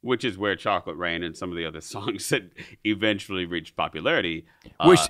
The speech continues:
Speaker 2: to give, yeah, t-, I mean, you, you've already demonstrated it, but, you know, uh, people already kinda, I think the layman already thinks of Chocolate Rain and the rest of your music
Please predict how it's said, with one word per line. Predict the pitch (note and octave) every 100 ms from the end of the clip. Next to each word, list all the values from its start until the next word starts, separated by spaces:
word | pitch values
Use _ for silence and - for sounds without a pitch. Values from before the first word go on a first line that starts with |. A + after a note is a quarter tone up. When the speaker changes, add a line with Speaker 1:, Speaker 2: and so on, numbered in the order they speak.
| -
Speaker 2:
to | D#3
give, | G#3 A#3
yeah, | D#3+ A#2+
t-, | F2 - -
I | C#3+
mean, | C#3 A2+ G2+
you, | A#2 A2+
you've | A2 A2+ C3+
already | D#3 B2+
demonstrated | G2+ A#2 G#2 G#2 F#2
it, | E2+ E2
but, | F2 - _ _ _ _
you | F#2+
know, | F#2+ E2 D2+ - _ _ _ _ -
uh, | - A#2 A2 F2+
people | C#3+ -
already | - A2+ A2 G2+ E2+
kinda, | - G2+ F2+ F2 G#2
I | A#2
think | C3+ - G2
the | G2 G#2
layman | G#2 A#2 C3 A#2 F#2+
already | G2+ G#2 F#2+
thinks | F2+ A2 G2+ E2+
of | F2
Chocolate | - G2 E2 E2+
Rain | E2 F#2 F#2+ F2
and | - E2+ E2+
the | E2+
rest | F2 A2+ -
of |
your | E2
music | E2 D#2+ D#2+ D#2